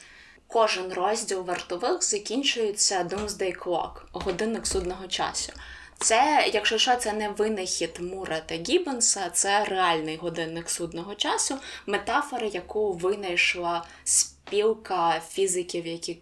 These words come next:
колись працювали на Манхеттенському проєкту, і він все ще функціонує. Ну, як функціонує, тобто це не реальний годинник, він не стоїть десь. Але це, типу, віртуальний годинник, якому переводять стрілки.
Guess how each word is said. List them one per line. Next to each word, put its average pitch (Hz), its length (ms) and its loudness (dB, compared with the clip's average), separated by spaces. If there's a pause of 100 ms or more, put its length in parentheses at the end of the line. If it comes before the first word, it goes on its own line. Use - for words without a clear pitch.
(120)
колись 185 360 0
працювали 170 640 -2
на 165 120 -10
Манхеттенському 170 680 -8
проєкту, 269 440 -4
і 247 40 -2
він 269 100 -2
все 240 240 0
ще 226 140 0
функціонує. 196 680 -6
Ну, 214 100 2
як - 160 2
функціонує, 165 640 -6
тобто 160 200 -4
це 175 160 -4
не 175 140 0
реальний 240 380 2
годинник, 139 640 -8 (300)
він 180 140 2
не 185 80 -2
стоїть 190 400 -2
десь. - 480 -4 (320)
Але 175 180 4
це, 262 160 0
типу, 233 260 -2
віртуальний 175 760 0
годинник, 240 640 0
якому 196 500 -2
переводять 175 680 -2
стрілки. - 640 -2